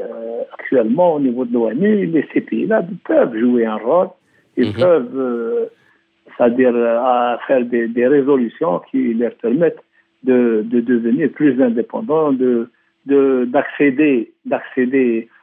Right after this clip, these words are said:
Speaker 1: au développement comme les autres, euh, les autres pays et de, d'améliorer, euh,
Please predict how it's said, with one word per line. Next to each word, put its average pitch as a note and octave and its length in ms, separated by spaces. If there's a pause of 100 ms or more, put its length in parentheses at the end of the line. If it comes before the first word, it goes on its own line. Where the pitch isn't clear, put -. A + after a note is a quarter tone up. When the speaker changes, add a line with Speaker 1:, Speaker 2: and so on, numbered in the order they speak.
(100)
Speaker 1:
au D3+ 120
développement C3+ 680
comme B2 260
les B2 120
autres, G3+ 280
euh, A2 420
les A2+ 160
autres A#2+ 160
pays F#3 380 (480)
et C3 420
de, A#2+ 180
d'améliorer, D3 920
euh, A#2+ 340